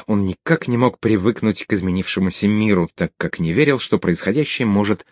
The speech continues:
продолжаться долго. Сам Крест строго исповедовал криминальные законы не из-за слепой веры в воровскую идею. Ему так было проще удерживаться на вершине зоновской иерархии.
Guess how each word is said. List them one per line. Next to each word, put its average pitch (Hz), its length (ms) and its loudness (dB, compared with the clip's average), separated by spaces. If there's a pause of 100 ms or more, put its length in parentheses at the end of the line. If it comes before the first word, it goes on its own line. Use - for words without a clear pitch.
продолжаться 90 640 0
долго. 82 480 -2 (720)
Сам 196 300 2
Крест 175 480 4
строго 147 500 4
исповедовал 113 760 2
криминальные 87 720 0
законы 151 640 2 (400)
не 185 220 6
из-за 98 400 0
слепой 87 380 0
веры 135 380 2
в 90 200 -6
воровскую 90 680 0
идею. 90 400 0 (500)
Ему 117 280 0
так - 280 -4
было 117 220 6
проще 120 380 2
удерживаться 139 640 2
на 123 120 2
вершине 101 500 0
зоновской 85 640 0
иерархии. 80 880 -4